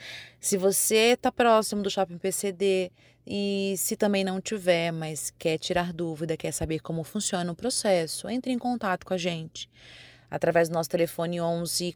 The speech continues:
quatro nove nove quatro, zero quatro zero zero. A gente tem uma enorme satisfação em, em te ouvir, em te atender,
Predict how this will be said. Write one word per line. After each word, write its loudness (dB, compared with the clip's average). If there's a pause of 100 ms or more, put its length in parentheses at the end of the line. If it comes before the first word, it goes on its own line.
quatro 0
nove 0
nove -4
quatro, 0
zero 2
quatro -2
zero 0
zero. -2 (480)
A -4
gente -2
tem -4
uma -4
enorme 2
satisfação -4 (360)
em, -2
em -2
te 0
ouvir, 0
em -4
te -2
atender, 2